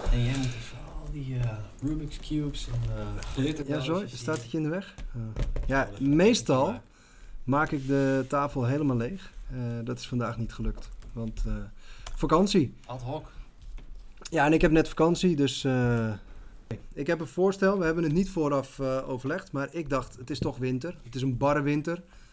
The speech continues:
Speaker 1: is
Speaker 2: Het is een donkere winter. Het is niet een barre winter qua weer. Maar ja, het is wel natuurlijk met de nieuwe lockdown, is het toch een barre winter voor veel mensen.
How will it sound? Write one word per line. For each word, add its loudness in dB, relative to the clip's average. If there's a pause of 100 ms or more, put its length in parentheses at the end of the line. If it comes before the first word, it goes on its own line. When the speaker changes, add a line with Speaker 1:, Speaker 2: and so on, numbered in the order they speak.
(120)
Speaker 1:
is -16
Speaker 2:
Het -14
is -10
een 0
donkere 2
winter. 4
Het 2
is 2
niet 2
een 2
barre 0
winter 4
qua 0
weer. -2 (560)
Maar -2
ja, -2
het -8
is -4
wel 0
natuurlijk -2
met -4
de -8
nieuwe -2
lockdown, -6
is -6
het -10
toch -2
een 0
barre -2
winter -12
voor -14
veel -8
mensen. -8